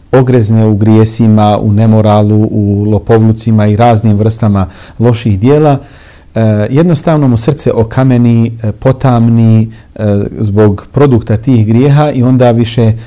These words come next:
ne zna ni za svoje roditelje, ni za rodbinu, ni za prijatelje, ni komšije. Takvog insana ne, ne voli niko.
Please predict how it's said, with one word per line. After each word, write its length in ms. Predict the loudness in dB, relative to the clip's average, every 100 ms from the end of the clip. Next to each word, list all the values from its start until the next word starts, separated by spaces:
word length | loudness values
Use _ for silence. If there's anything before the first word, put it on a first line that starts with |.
| -8 -2
ne 160 | 0
zna 260 | 2 2 2
ni 300 | 2 0 -2
za 140 | -4
svoje 300 | -2 2 4
roditelje, 600 | 4 0 -2 -2 0 0
ni 160 | 0 0
za 160 | -2
rodbinu, 540 | 0 0 0 0 0 0
ni 80 | 0
za 160 | -2
prijatelje, 600 | -2 0 0 0 -2 0
ni 140 | 0 -2
komšije. 760 | -2 -2 -2 -4 0 0 0
Takvog 400 | -2 -2 0 2
insana 400 | 0 0 0 0
ne, 200 | 0 -2
ne 160 | 0 0
voli 200 | 2 2
niko. 260 | 0 -2